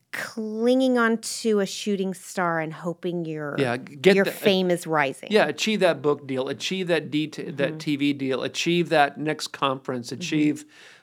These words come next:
Speaker 2: this or achieve that. And once again, that's why we've gotta be careful about
Speaker 1: Yeah.
Speaker 2: that. I mean, you and I will probably never be tempted with that kind of celebrity.
Speaker 1: Right.
Speaker 2: And it's, it's probably <laughs> for the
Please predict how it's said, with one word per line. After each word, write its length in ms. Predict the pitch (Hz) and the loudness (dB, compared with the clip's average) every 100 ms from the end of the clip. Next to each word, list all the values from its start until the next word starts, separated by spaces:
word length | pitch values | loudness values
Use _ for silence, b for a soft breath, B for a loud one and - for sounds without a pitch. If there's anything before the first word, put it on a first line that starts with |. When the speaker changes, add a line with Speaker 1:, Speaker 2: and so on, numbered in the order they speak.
| - | -14
Speaker 2:
this 400 | 120 147 - 135 | 0 0 2 -4
or 60 | |
achieve 400 | 127 - 139 123 | -6 -6 -4 -4
that. 400 | 123 120 117 117 - b b b b - | -4 -6 -6 -8 -12 b b b b -2
And 360 | 147 135 143 | 2 2 0
once 260 | 147 180 180 | 2 2 2
again, 260 | 160 196 | 4 4
that's 260 | 147 175 - | 6 2 6
why 340 | 170 151 151 - _ _ _ _ - | 6 6 4 -4 _ _ _ _ 2
we've 160 | 175 | 4
gotta 180 | 240 196 | 6 4
be 100 | 143 | 4
careful 500 | 139 156 180 - 117 | -2 -2 -2 -2 -10
about 260 | - 117 143 | -8 -8 -8
Speaker 1:
Yeah. 40 | |
Speaker 2:
that. 260 | 151 - - | -10 -12 -10
I 100 | 151 | -4
mean, 420 | 147 143 - - - - | -2 -2 -4 -12 -20 -16
you 260 | 143 151 226 | -4 2 2
and 80 | 190 | 2
I 300 | 151 139 135 | 0 0 2
will 160 | 147 | 0
probably 500 | 143 - 190 185 180 151 | -2 -2 0 2 4 4
never 380 | 135 147 147 | 4 2 2
be 140 | 139 135 | 0 -2
tempted 680 | - - 139 135 127 113 - b b b b | -4 -6 -4 -4 -6 -8 -10 b b b b
with 240 | 143 120 | -2 2
that 260 | 131 135 - | 0 0 -2
kind 160 | 127 123 | -6 -4
of 80 | |
celebrity. 560 | 113 - 120 127 139 175 | -4 -6 -2 -2 -2 -6
Speaker 1:
Right. 240 | 160 160 b b b b b - | -6 -10 b b b b b -4
Speaker 2:
And 240 | 135 127 127 | 0 2 0
it's, 120 | - _ | -6 _
it's 160 | - - | -18 -16
probably 320 | - 156 135 | -2 -2 -2
<laughs> 100 | - | -6
for 160 | - | 4
the 60 | 165 | 4